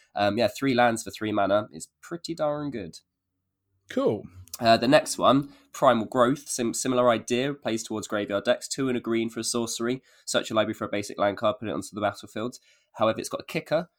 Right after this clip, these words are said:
Speaker 1: Um, if the kicker is, if you sacrifice a creature as you cast it, you search your library for two basic land cards, put them onto the battlefield. Um, this isn't putting them into play tapped. Um, so if you do happen to ha-, sa-, have a sa-, a creature deck that you want to be sacrificing your creatures, um, for effect, whether it's aristocrats or if you are playing,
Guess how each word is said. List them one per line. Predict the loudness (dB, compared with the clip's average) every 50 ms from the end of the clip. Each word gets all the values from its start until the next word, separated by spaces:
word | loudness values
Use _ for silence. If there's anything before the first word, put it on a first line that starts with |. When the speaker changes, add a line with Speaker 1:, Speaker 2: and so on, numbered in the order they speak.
| _ _ _ 2
Speaker 1:
Um, | 2 2 2 2
if | -2 -6 -6 -6
the | -8 -6
kicker | -4 -4 -4 -4 -4
is, | -4 -4 -6
if | -8 -8 -8
you | -4
sacrifice | 0 0 0 0 0 -2 -2 -2 0 0 -2
a | -4
creature | -6 -4 -6 -6 -6 -6 -6
as | -6 -6
you | -8
cast | -4 0 0 0 2 0 -2 -6
it, | -6 -6 -6 -10 _ _ _ -12
you | -6
search | -4 -4 -4 -4 -2
your |
library | -4 -2 -2 -4
for | -6
two | -6 -4 -4 -2 -2
basic | -2 -4 -4 -6 -8 -8
land | -6 -6 -6 -6 -6
cards, | -6 -6 -6 -6
put | -8 -8
them | -6 -6
onto | -6 -8 -8
the | -6 -4
battlefield. | -4 -4 -6 -8 -18 -18 -18 -16 -16 -18 -20 _ _ _ -4
Um, | -2 0 0 -2 -2 _
this | -2 -2 -2 -2 -2
isn't | -4 -4 -6 -6
putting | -8 -10 -6 -4
them | -4 -4
into | -4 -6 -8
play | -10 -12 -8
tapped. | -6 -2 0 2 0 0 -2 -8 -16 -16 -16 _ _ _ _ -2
Um, | 2 2 4 4 2 0
so | -2 -2 0 0 0 -2
if | -2 -4 -4
you | -2
do | 0 0
happen | 0 0 -2 -2
to | -4 -8
ha-, | -8 -8
sa-, | -6 -8 -8 -6 -8
have | -8 -6 -4
a |
sa-, | -4 -2 -4 -4 -4 -4
a | -6
creature | -2 -2 -2 -2 -2 -2 -4
deck | -2 -2 -2 -2 -4 -6
that | -8 -8 -6 -4
you | -4 -4
want | -2 -4 -4 -6
to | -8
be | -8
sacrificing | -4 -4 -4 -4 -4 -6 -6 -6 -6 -6 -6
your | -8 -6
creatures, | -6 -6 -8 -8 -8 -10 -12 -12 -8 -6
um, | -4 -2 -2 -4 -6 -10
for | -10 -10 -10
effect, | -6 -2 -2 -2 -2 -4 _ -18 -18 -18 _ _ _ -8
whether | -6 -6 -6
it's | -6 -6 -6
aristocrats | -6 -6 -6 -8 -6 -6 -6 -6 -6 -8
or | -8
if | -8 -6 -6
you | -6 -6
are | -6
playing, | -4 -6 -6 -6 -8